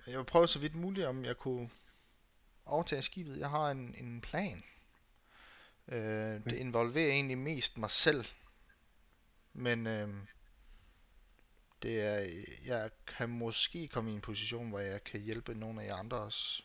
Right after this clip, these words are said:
Speaker 1: Men det er kun en plan. Det er ikke sikkert, at det kan bringes ud i livet. Øhm, og jeg begynder sådan at hviske til jer, sådan, I, I, I ved jo, vi har det der med, at jeg kunne ændre transponder-ID'et jo.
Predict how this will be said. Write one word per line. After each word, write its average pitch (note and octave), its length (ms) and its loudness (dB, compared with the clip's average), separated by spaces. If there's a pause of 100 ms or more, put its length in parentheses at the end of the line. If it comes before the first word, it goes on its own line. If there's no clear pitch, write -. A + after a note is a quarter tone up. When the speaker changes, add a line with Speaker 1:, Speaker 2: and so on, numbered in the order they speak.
Speaker 1:
Men G#2+ 180 -6
det G#2+ 160 -2
er A2 200 2 (220)
kun B2 280 -4 (1700)
en A2 160 -2
plan. A#2+ 320 2 (580)
Det A2 180 0
er G2+ 60 0
ikke A2+ 240 -2
sikkert, A2+ 360 0
at G#2 140 -8
det A#2+ 100 -8
kan G#2+ 160 -6
bringes G#2 300 -6
ud G#2+ 80 -6
i A2 60 -8
livet. A2 180 -6 (420)
Øhm, D#2+ 540 -14 (1160)
og - 80 -2
jeg G#2 120 0
begynder A#2 320 0
sådan G#2 140 -2
at A2+ 60 2
hviske A#2+ 260 2
til - 140 2
jer, A2 120 0
sådan, A2+ 220 -8
I, A#2 120 -14
I, - 320 -18 (100)
I G2+ 160 -12
ved C#3 180 0
jo, G#2+ 60 -4
vi G2 100 -8
har A2+ 180 0
det A2 120 0
der A2 60 -2
med, G#2+ 140 -2
at G#2 80 0
jeg G2+ 100 -4
kunne - 180 -14
ændre A#2+ 300 -4 (680)
transponder-ID'et G2 920 -6
jo. F2 80 -12